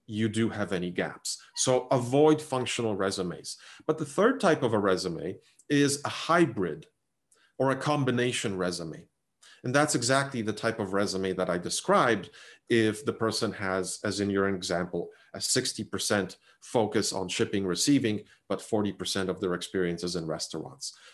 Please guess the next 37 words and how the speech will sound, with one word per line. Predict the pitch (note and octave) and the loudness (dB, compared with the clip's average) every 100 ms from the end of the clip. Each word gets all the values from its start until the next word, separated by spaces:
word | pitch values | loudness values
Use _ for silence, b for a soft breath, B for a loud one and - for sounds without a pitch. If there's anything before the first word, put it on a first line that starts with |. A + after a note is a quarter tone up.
| B | B
So | - A#2 A2+ | 0 2 2
a | A#2 | -2
hybrid | - C#3 E3+ D#3+ A3 G#3+ | 0 2 4 2 0 2
or | C#3+ | 0
a | A#2+ | 2
combination | - C#3+ B2+ B2+ C3+ C3+ G#2+ | 0 0 2 2 0 0 0
resume | B2+ G#3 C#3+ A2 F#2+ G#2 b b b b b | 0 2 0 0 0 -2 b b b b b
would | C#3 C#3 C#3 | -2 -2 2
allow | B2+ B2+ C#3+ D#3+ | 2 4 4 2
you | D#3 D#3 E3 G#2 G#2 - b b b _ | -2 0 2 2 0 -6 b b b _
to, | - C#3 C3 B2+ - B B B _ _ _ | -2 2 2 0 -4 B B B _ _ _
to | - | -12
kind | - - D#3 | -8 -2 2
of | C#3+ A#2+ - _ _ _ _ | 2 0 -8 _ _ _ _
have | - C#3+ C#3 | -6 -6 -4
two | - - G3+ | -4 -2 0
sections | - D3+ - C3+ A2+ | -2 -4 -2 -2 -2
for | - A2 | -2 0
your | F#2+ | 0
work | F#2+ G2+ - | 0 -2 -2
history. | E3+ E3+ D#3+ D3+ | -4 -2 0 2
And | B2+ G2+ | 2 -2
in | G2 | -2
this | C#3 C#3 | -2 0
case, | C3+ A#2+ A#2 - _ | 0 0 0 -8 _
you | A#2+ | -2
know, | A2+ G2 | 0 0
the | F2+ | 0
relevant | G#2+ D3 D3 C3+ A#2 | 2 2 2 0 -2
work | B2 A2 | -4 -2
experience, | G#2 - A#2+ G#2+ G#2+ G2+ - | -8 -4 -2 0 -2 -4 -8
and | - | -6
call | D3+ D3+ | 0 0
it | A#2 | 0
what | G#2 G2+ | -2 -2
it | F#2+ | 0
is, | A2 D#2+ - | -2 -4 -8